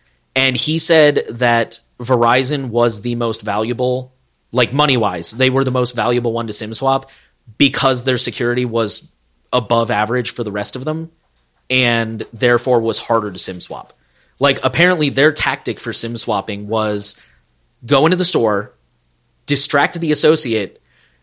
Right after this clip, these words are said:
steal the tablet that the associate uses while it's unlocked, and literally run away and just start stealing sim cards before they realize it's stolen and lock everything down. Like, apparently Verizon is pretty good about their security. Are they perfect? No, for the record, of course not.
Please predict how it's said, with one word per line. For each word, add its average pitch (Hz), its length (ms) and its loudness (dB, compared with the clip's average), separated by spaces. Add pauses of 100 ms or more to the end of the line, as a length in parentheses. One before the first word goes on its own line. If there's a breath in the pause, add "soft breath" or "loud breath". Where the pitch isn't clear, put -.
(140)
steal 226 600 6
the 175 120 2
tablet 180 480 0
that 135 120 -2
the 139 100 0
associate 139 460 2
uses 131 380 2
while 123 220 2
it's 127 120 -2
unlocked, 123 480 2
and 127 160 -2
literally 151 460 6
run 135 200 2
away 131 380 2
and 123 260 0
just 143 200 2
start 139 280 2
stealing 127 340 -2
sim 117 240 -2
cards 104 340 -2
before 117 320 -2
they 117 120 0
realize 113 360 0
it's 110 100 -8
stolen 117 320 -4
and 110 220 -8
lock 101 220 -2
everything 90 360 -10
down. - 180 -20 (1040)
Like, 120 260 2
apparently 147 380 2
Verizon 120 380 2
is 104 100 -8
pretty 117 300 -4
good 98 160 -2
about 92 220 -4
their 87 100 -10
security. - 580 -14
Are 131 120 4
they 131 80 4
perfect? - 460 0
No, 104 260 -2
for - 160 -10
the 101 80 -8
record, 95 240 -4
of 104 100 -10
course 98 240 -6
not. 92 240 -8